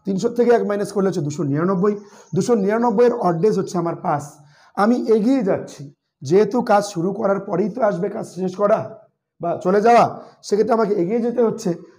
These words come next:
তো সেক্ষেত্রে আমরা কি করব, পাঁচ দিন এগিয়ে যাব। সোমবার থেকে পাঁচ দিন এগিয়ে গেলে কি হচ্ছে,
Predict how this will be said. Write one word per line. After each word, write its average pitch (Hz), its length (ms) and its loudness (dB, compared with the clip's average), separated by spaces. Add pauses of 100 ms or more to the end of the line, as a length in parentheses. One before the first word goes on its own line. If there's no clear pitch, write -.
তো - 80 -20
সেক্ষেত্রে 196 480 -4
আমরা 196 140 -2
কি 190 120 -8
করব, 202 220 -6 (280)
পাঁচ 165 180 -2 (100)
দিন 214 120 -4 (180)
এগিয়ে 180 240 2
যাব। 120 200 -2 (520)
সোমবার 208 480 2
থেকে 196 160 2
পাঁচ 165 260 -2
দিন 165 180 0
এগিয়ে 170 200 0
গেলে 160 140 -2
কি 151 120 -4
হচ্ছে, 170 280 0